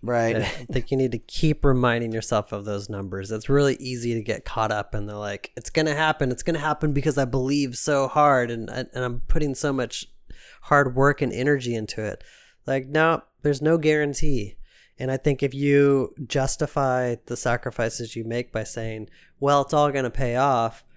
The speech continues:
Speaker 2: I think it's good to keep you motivated, but there's no guarantee that it's gonna pay off.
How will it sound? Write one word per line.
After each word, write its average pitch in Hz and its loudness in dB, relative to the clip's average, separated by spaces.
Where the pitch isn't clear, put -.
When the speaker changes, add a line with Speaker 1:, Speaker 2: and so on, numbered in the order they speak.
Speaker 2:
I - 0
think 180 2
it's 143 0
good 147 0
to 135 -8
keep - -8
you 120 -2
motivated, 113 -2
but 104 -4
there's 120 -6
no 123 -2
guarantee 113 -6
that 107 -8
it's - -16
gonna 98 -12
pay 107 -2
off. - -10